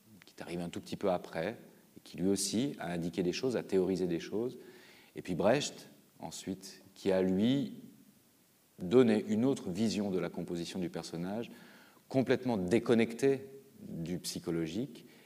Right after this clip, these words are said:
et plus en distance par rapport à lui-même. Mais en tout cas, ces trois écoles de jeu pavent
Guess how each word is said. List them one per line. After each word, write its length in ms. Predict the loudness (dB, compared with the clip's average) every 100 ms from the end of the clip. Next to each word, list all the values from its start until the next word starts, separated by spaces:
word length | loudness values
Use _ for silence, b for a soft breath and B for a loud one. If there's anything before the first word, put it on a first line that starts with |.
| B
et 80 | -8
plus 260 | -4 -4 -2
en 80 |
distance 600 | -2 0 0 0 -4 -4
par 180 | -6 -4
rapport 280 | -4 -4 -2
à 60 | -2
lui-même. 360 | -4 -6 -10 -16 -20 -20 -20 _ _ _
Mais 80 | -4
en 80 | -4
tout 120 | -2
cas, 300 | 0 2 2 B B B B B _
ces 420 | -4 2 2 0
trois 440 | -10 2 4 6 4
écoles 400 | 4 8 8 8
de 140 | 6
jeu 320 | 6 2 0 -6 B B B B _ _ _ _ _ _ _ _ _ -18 6
pavent 520 | 10 10 10 6 -2